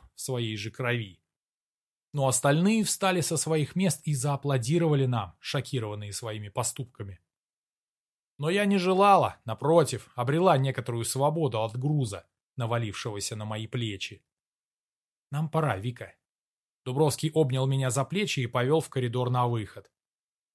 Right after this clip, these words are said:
Вольный огласил перед залом, что сегодня все за счет заведения, так сказать, за испорченный вечер.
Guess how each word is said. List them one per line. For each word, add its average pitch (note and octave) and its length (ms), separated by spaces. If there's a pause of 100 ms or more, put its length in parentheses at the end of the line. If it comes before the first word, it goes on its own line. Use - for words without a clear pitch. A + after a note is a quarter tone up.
(120)
Вольный G3+ 380
огласил F3 500
перед E3+ 280
залом, D3 400
что - 160
сегодня C#3 500
все G3+ 260
за C#3+ 160
счет C#3+ 280
заведения, C3+ 800 (380)
так D3 140
сказать, D3 500 (220)
за D#3+ 220
испорченный E3 640
вечер. D3+ 500